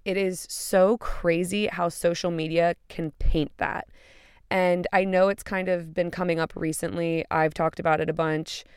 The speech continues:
I mean, I went to school for this. I studied social media. I studied this,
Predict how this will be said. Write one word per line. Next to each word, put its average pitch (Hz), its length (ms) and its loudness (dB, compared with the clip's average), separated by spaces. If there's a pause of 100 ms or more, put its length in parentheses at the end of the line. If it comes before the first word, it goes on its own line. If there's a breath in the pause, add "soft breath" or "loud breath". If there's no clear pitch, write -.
(500 soft breath)
I 170 100 0
mean, 165 240 0
I 180 80 4
went 240 200 4
to 190 80 -6
school - 360 -2
for 151 180 -2
this. 147 240 -2
I 175 140 4
studied 151 560 0
social 147 300 -4
media. 147 420 0
I 156 140 2
studied 151 520 -2
this, 151 300 2